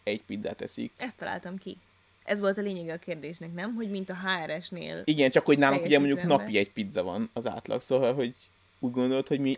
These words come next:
Speaker 1: átlagon felül eszünk pizzát? Mert én úgy gondolom, hogy
Speaker 2: Nyilvánvalóan igen.
Speaker 1: Tényleg?
Speaker 2: Persze, hát
Speaker 1: M-, mert úgy gondolom, hogy a, hogy a Mirelit pizza például az kifejezetten az ilyen szegényeknek a,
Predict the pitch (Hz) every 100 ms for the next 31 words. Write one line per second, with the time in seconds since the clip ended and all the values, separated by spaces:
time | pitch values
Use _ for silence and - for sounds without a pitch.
0 | - 110 113 120 135 - 101 101 - 143
1 | - 208 - - - 147 175 170 160 220
2 | - 277 190 156 165 160 151 156 151 120
3 | 104 135 131 127 247 269 - - - 147
4 | 170 185 262 _ _ _ _ _ - 143
5 | 208 214 170 147 139 139 131 131 131 139
6 | - 135 131 - 131 131 135 170 - 117
7 | - 113 113 117 117 135 123 95 90 -
8 | 107 - - 50